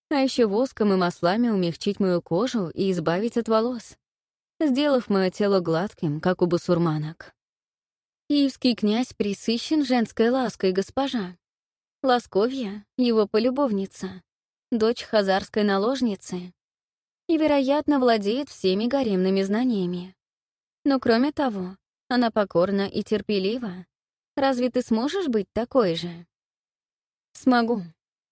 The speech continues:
Ольга задумалась и добавила: «Какое-то время». «Что же, княгиня, если ты желаешь,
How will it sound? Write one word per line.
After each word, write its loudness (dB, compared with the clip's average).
Ольга 2
задумалась 0
и 0
добавила: 0
«Какое-то 2
время». -2
«Что 0
же, -2
княгиня, 0
если 0
ты 2
желаешь, 0